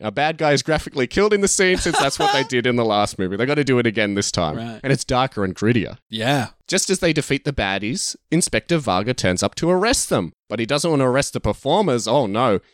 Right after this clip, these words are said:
Speaker 1: Instead, he wants to arrest Enola, Sherlock, and Tewkesbury.
Speaker 2: 'Cause he's a bad guy.
Speaker 1: You see, the performers were working with Varga the whole time, and Varga had set up the factory robberies to distract Sherlock from an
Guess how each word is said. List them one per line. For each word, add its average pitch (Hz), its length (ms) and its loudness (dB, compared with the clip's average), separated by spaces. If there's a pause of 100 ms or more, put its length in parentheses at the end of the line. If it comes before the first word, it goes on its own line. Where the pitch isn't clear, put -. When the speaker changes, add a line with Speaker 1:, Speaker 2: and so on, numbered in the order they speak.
(100)
Speaker 1:
Instead, 113 420 0
he 135 100 2
wants 120 200 0
to 107 140 -2
arrest 107 260 2
Enola, 147 580 2
Sherlock, 113 460 2
and 120 140 0
Tewkesbury. 110 640 0
Speaker 2:
'Cause 127 160 -4
he's 151 220 0
a 165 120 2
bad 170 420 0
guy. 143 400 2
Speaker 1:
You 120 60 2
see, 170 380 2
the 147 140 -2
performers 165 520 0
were 151 140 4
working 143 400 2
with 160 180 2
Varga 147 380 -2
the 127 120 -2
whole 120 180 0
time, 160 440 0
and 160 180 0
Varga 131 340 0
had 127 180 0
set 110 160 2
up 110 160 0
the 123 80 -4
factory 113 400 -2
robberies 98 420 2
to - 140 0
distract 113 420 -4
Sherlock 101 480 2
from 127 220 0
an 139 80 2